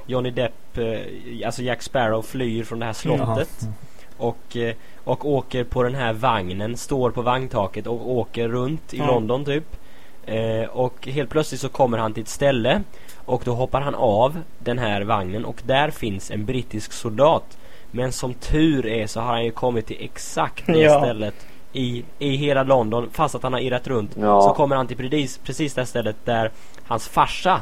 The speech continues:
Speaker 1: står i
Speaker 3: Keith
Speaker 1: ett hörn
Speaker 3: Richards.
Speaker 1: med en pistol och, och, och Keith
Speaker 4: Ja,
Speaker 1: Richards,
Speaker 4: ja.
Speaker 1: ja, och kan knäppa den här soldaten.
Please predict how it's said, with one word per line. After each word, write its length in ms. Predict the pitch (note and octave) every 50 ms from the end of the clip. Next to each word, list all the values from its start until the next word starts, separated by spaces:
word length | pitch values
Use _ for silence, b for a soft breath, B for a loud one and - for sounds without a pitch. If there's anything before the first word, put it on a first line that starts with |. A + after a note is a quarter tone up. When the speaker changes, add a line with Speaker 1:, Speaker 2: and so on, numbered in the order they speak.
| - -
Speaker 1:
står 300 | - - - C#3+ C3 A#2+
i 20 |
Speaker 3:
Keith 220 | F#3 G3 F3+ - G3+
Speaker 1:
ett 60 | G3+ G#3 G3+
hörn 100 | F#3+ F#3 F3+
Speaker 3:
Richards. 220 | E3+ D3 - -
Speaker 1:
med 80 | B2 A#2+
en 40 | G#2+
pistol 440 | - B2+ - - C#3 B2+ A#2 A2+ A2+ A2
och, 80 | A2+ B2
och, 800 | C#3 - - - - - - - - - - - - - - C3+
och 80 | C3+ C3 -
Keith 200 | - D#3 - D3
Speaker 4:
Ja, 40 | C#3+
Speaker 1:
Richards, 240 | - G2 G2 G2 G2
Speaker 4:
ja. 60 | A2+ -
Speaker 1:
ja, 60 | - C3+
och 80 | C3+ -
kan 120 | D3 C3+
knäppa 440 | - - D3 D3+ D#3 - - - A2+
den 100 | A#2+ C3+
här 80 | B2+
soldaten. 460 | A2+ C3 B2+ A#2+ A2+ G2 - - G2